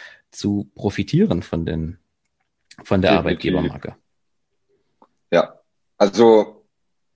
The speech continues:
Speaker 2: ganz viele denken das, „Ja, das brauche ich ja noch nicht, ich habe ja nur fünfzig Mitarbeiter, wir sind ein, ähm, kleines, kleines Unternehmen und das macht keinen Sinn“ und bla bla bla, aber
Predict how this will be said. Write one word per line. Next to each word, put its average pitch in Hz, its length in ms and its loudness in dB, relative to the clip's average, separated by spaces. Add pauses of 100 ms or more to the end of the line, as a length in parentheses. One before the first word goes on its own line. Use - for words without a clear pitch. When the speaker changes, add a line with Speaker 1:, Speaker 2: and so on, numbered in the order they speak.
(120)
Speaker 2:
ganz 113 240 2
viele 113 280 0
denken 92 360 -2
das, 87 240 0
„Ja, 90 180 2
das - 160 -6
brauche 95 320 -4
ich 90 80 -16
ja 95 140 -4
noch 90 100 -8
nicht, 92 240 -14
ich 90 140 -14
habe 90 140 -2 (100)
ja 92 80 -4
nur 87 180 -10
fünfzig - 400 -14
Mitarbeiter, 87 760 0 (420)
wir 92 240 4
sind 95 240 -4
ein, 87 280 -2 (720)
ähm, 87 640 2 (1500)
kleines, 92 1040 0
kleines 98 400 2
Unternehmen 98 840 0
und 87 360 0
das 85 140 -12
macht 90 220 -2
keinen 95 280 -2
Sinn“ 101 540 0
und 85 640 -8
bla 90 180 4
bla 87 240 2
bla, 92 400 2
aber 82 640 0